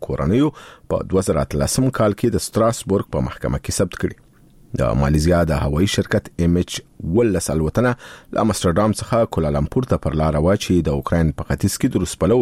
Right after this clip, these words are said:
بیلتون پالو تر ولکې لاندې سیمه کې د روسیې ساخت بوک توغندي په وسیله وویشتل شوه.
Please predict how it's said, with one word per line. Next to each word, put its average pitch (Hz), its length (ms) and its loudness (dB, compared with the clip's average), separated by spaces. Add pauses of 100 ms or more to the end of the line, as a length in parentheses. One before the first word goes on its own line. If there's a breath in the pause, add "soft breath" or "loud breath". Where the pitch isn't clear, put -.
بیلتون 71 320 -4
پالو 82 280 0
تر - 100 -4
ولکې 69 420 0
لاندې 113 320 2
سیمه 127 220 2
کې - 640 -4
د 87 240 4
روسیې 123 460 0
ساخت 71 400 -4
بوک - 180 -2
توغندي 76 400 0
په - 140 -4
وسیله 82 340 0
وویشتل - 560 -8
شوه. - 100 -6